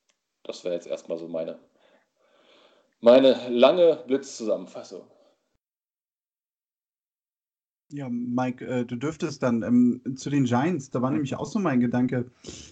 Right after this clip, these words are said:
Speaker 2: kann es eventuell sein oder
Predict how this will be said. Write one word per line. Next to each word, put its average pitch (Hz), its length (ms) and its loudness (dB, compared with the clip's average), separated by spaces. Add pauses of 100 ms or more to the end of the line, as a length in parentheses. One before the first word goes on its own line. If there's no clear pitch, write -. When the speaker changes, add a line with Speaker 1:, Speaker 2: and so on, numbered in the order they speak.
(340)
Speaker 2:
kann 156 200 0
es - 420 -6
eventuell 156 560 -2
sein 127 500 0
oder 123 380 0